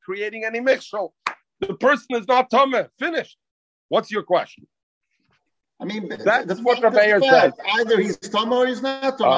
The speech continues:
Speaker 2: I hear
Speaker 1: you
Speaker 2: that
Speaker 1: wanna
Speaker 2: he
Speaker 1: argue
Speaker 2: doesn't
Speaker 1: with Reb
Speaker 2: become
Speaker 1: Meir?
Speaker 2: officially
Speaker 1: Okay,
Speaker 2: Tama.
Speaker 1: Hasna, Hasna Veiman Soimach Tzazan. So do an under Tana, Rabbi Yossi.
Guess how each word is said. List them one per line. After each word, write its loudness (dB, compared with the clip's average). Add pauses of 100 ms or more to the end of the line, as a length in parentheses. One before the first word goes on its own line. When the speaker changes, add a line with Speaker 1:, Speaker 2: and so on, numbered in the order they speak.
(200)
Speaker 2:
I 2
hear 2
Speaker 1:
you 0
Speaker 2:
that 2
Speaker 1:
wanna 0
Speaker 2:
he 0
Speaker 1:
argue -2
Speaker 2:
doesn't -6
Speaker 1:
with -10
Reb -4
Speaker 2:
become -2
Speaker 1:
Meir? 0
Speaker 2:
officially -8
Speaker 1:
Okay, -4
Speaker 2:
Tama. -4
Speaker 1:
Hasna, -2
Hasna -8
Veiman -6
Soimach -6 (160)
Tzazan. -6
So -20
do -6
an -6
under -6
Tana, -6
Rabbi -6
Yossi. -8